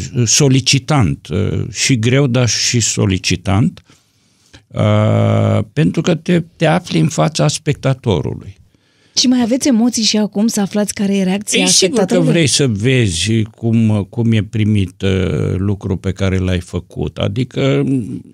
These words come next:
Speaker 1: nu atât că ai așteptări, cât o curiozitate, cred eu, normală, naturală. Ai,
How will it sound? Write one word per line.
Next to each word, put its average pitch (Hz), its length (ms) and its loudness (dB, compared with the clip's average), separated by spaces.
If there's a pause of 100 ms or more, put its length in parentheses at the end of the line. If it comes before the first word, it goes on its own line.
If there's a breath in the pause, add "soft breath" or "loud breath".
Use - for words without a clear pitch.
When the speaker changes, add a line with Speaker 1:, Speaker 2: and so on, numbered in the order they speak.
(400)
Speaker 1:
nu 185 260 0
atât 143 300 0
că - 100 -6
ai 127 180 2
așteptări, 131 680 -2
cât - 300 -6
o 151 300 0 (200)
curiozitate, 139 1040 -2 (440 soft breath)
cred 131 300 0
eu, 123 420 0 (200)
normală, 147 840 0
naturală. 107 600 0
Ai, 113 160 0